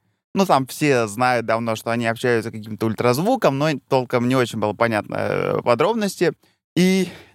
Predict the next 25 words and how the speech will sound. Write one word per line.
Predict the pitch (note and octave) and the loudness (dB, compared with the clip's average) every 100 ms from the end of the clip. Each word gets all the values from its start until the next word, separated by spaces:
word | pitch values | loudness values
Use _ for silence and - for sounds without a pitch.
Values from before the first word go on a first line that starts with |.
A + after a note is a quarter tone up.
| - | -2
они | C3 D#3 F3+ C#3+ | 0 2 2 2
выявили, | E3 B3+ B3 G#3 D3+ | 0 0 0 0 0
что | C#3 - C#3+ D3 D3 C#3+ B2 - _ | -4 -2 0 2 0 -2 -4 -8 _
они | B2+ C3+ E3 E3+ B2 | -4 -2 0 -2 -2
своим | B2+ B2+ C#3 C3 | -4 0 0 0
свистом | - F3 A#3 - B2+ | -4 -2 -2 0 0
могут | C3+ F3 D3 | 2 2 0
звать | A#2 C#3 E3 | 0 0 0
друг | B2 B2 | -2 -4
друга | B2+ F#3+ F3 D#3 | 0 0 0 -2
по | D#3 | 0
имени, | D3 F3 E3 A#2 G#2 - _ _ _ | -2 -2 -2 -2 -6 -10 _ _ _
что | - B2+ | -2 0
у | C3+ | 2
них | D#3 B2+ | 2 -2
у | B2 | 0
каждого | F3 A#3+ F#3+ B2 | 2 2 -2 -2
есть | A#2+ D#3 G3+ - _ _ _ _ | 0 0 -2 -8 _ _ _ _
своя | - A#2+ C3+ D#3+ G3 - _ _ - | -2 2 4 2 0 -4 _ _ -8
такая | A2+ C3+ B2 | -2 0 0
подпись. | A#2 D3 C#3+ - - - - _ _ _ - | -2 0 0 0 -16 -16 -20 _ _ _ -12
Свист-подпись. | - B2+ C3+ - - G3+ - - A#2+ - _ _ _ _ - | -4 -2 -2 -4 0 0 0 -2 -8 -10 _ _ _ _ -10
Значит, | B2 B2+ A#2 B2+ | -2 0 0 2
этот | C#3 B2+ A#2 | 2 2 -2
свист, | C#3+ A3 C4 - | -2 0 0 -4